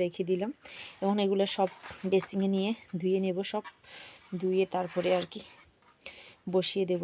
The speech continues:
চুলায়। কী কী দেওয়ার আর কী কী দিতে হয় না দিতে হয় এটা তো আমরা সবাই জানি, কারণ চ-, চামড়া কম বেশি সবাই বানিয়ে থাকি। আর এখানে আমি কিছু আলু নিয়ে আসলাম, আর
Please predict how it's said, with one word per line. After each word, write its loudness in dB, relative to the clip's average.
চুলায়। 0
কী 2
কী -2
দেওয়ার 6
আর 2
কী -6
কী 0
দিতে 0
হয় 0
না 0
দিতে 0
হয় 2
এটা 2
তো -2
আমরা 0
সবাই 2
জানি, -2
কারণ 2
চ-, 6
চামড়া 4
কম 4
বেশি -2
সবাই 4
বানিয়ে 0
থাকি। -2
আর 4
এখানে -2
আমি 0
কিছু 0
আলু 4
নিয়ে 0
আসলাম, 0
আর 6